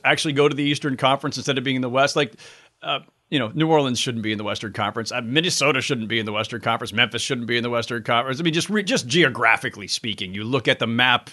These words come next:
of the <laughs> United States and you say, "What are we doing?" Um, and those, those are really long, uh, trips for teams. Um, and you're right. There's two p-, pieces, though, of the financial side. One is,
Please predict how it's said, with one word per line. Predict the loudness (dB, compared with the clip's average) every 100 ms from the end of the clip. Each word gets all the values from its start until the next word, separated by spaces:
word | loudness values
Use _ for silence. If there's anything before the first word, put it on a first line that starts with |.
| -6
of | -4
the | -2
<laughs> | -4 -2
United | -2 -2 -4
States | -6 -4 -4 -4 -6
and | -10
you |
say, | -10 -8
"What | -6 -6
are | -6
we | -6
doing?" | -4 -4 -6 -12 -20 -20 -6
Um, | 0 0
and | 0
those, | -2 2
those | 2 2
are |
really | 0 2 2 2
long, | 2 4 4 2 -6 -6
uh, | 0 2 2 -4
trips | 0 0 0
for | -6 -4
teams. | 0 0 -2 -10 -20 -20 _ 4
Um, | 6 6 4 -6 _ _ 2
and | 4
you're | 6
right. | 8 8 6 -2 _ _ _ -2
There's | 4 4 4
two | 8 8
p-, | 8 -6
pieces, | -2 0 2 2 4
though, | 4
of | 4
the | 4
financial | 4 4 2 0
side. | -2 -2 -4 -14
One | 0 4 6
is, | 6 2 0